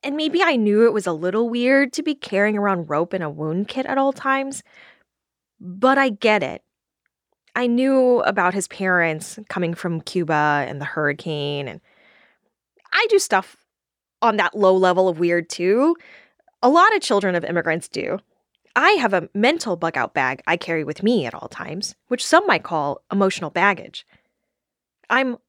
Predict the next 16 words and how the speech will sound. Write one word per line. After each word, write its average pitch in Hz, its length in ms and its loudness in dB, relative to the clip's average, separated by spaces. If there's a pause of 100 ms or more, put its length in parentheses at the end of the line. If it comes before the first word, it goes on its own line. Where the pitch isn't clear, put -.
always 247 500 4
thinking 151 300 -10
about 131 240 -8
the 156 80 -4
worst 156 220 -4
case 160 160 -8
scenario, - 520 -6 (280)
and 202 140 0
so 214 180 4
is - 140 -2
he. 170 300 -12 (320)
But 277 100 4
what 302 120 6
I 302 80 2
didn't 440 300 2
understand 180 580 -2